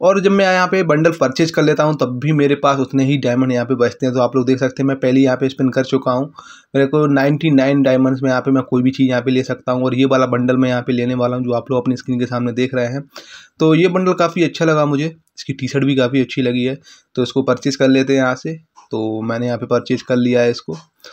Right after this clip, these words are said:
और ये बंडल देखने में भी काफ़ी अच्छा लग रहा है, जैसे कि आप जो हमारे पहले टी शर्ट आई थी, ब्लैक and व्हाइट टी शर्ट जैसी थी, तो वैसे ही यहाँ पे ये टी शर्ट लगने वाली है। तो आपको ये बंडल कैसा लगा मुझे कमेंट करके ज़रूर बताएं। तो दोस्तों, आप लोग देख सकते हैं यहाँ पे कि मैंने यहाँ पे बंडल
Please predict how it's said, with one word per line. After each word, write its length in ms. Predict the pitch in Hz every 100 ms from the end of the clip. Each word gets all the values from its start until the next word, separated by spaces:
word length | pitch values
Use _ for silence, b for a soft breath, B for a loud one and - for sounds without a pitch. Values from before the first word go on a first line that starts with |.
| B B B -
और 140 | 170
ये 120 | 202 190
बंडल 280 | 185 185
देखने 280 | 170 160 165
में 80 | 160
भी 60 | 160
काफ़ी 280 | 147 135 147
अच्छा 260 | 127 139
लग 140 | 135 131
रहा 140 | 127
है, 100 | 131
जैसे 240 | 127 120
कि 100 | 139
आप 160 | 135 131
जो 120 | 135 131
हमारे 200 | 131 135
पहले 240 | 127 131
टी 140 | 135
शर्ट 220 | 120 135 123
आई 140 | 127
थी, 160 | 127 123
ब्लैक 340 | 117 123 123
and 120 | 123
व्हाइट 220 | 120 123 123
टी 80 | 135
शर्ट 180 | 123
जैसी 220 | 117 120 127
थी, 160 | 131
तो 100 | 135
वैसे 260 | 135 139 175
ही 60 | 160
यहाँ 120 | 139
पे 120 | 147
ये 80 | 139
टी 180 | 135 131
शर्ट 180 | 139 120
लगने 240 | 117 131
वाली 260 | 123 120 127
है। 120 | 135 - b b b b b b _ -
तो 160 | 135
आपको 320 | 135 135 - 190
ये 60 |
बंडल 240 | 180 190 170
कैसा 240 | 151 165
लगा 180 | 165 165
मुझे 180 | 160 156
कमेंट 240 | 139 147
करके 200 | 143 143
ज़रूर 200 | 135 143
बताएं। 260 | 139 135 156 - b b b
तो 80 | 175
दोस्तों, 260 | 175 185 190
आप 80 | 185
लोग 200 | 190 165
देख 180 | 147 160
सकते 240 | 160 165
हैं 60 | 160
यहाँ 120 | 151
पे 140 | 165
कि 120 | 160 147
मैंने 200 | 139 143
यहाँ 120 | 139
पे 80 | 139
बंडल 300 | 123 131